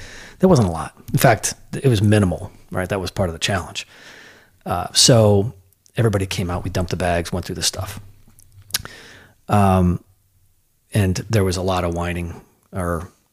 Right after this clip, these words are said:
not whining so much, but not happiness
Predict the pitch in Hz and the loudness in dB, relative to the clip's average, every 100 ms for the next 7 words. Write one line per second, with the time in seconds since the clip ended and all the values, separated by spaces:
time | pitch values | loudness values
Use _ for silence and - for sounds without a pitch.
0 | - - - - - 92 85 87 87 87 | -20 -20 -20 -20 -12 -8 -6 -6 -6 -6
1 | 90 - 87 85 - _ _ 120 104 98 | -8 -8 -8 -10 -14 _ _ 2 2 2
2 | - 101 98 87 85 - - | 0 0 0 -2 2 2 0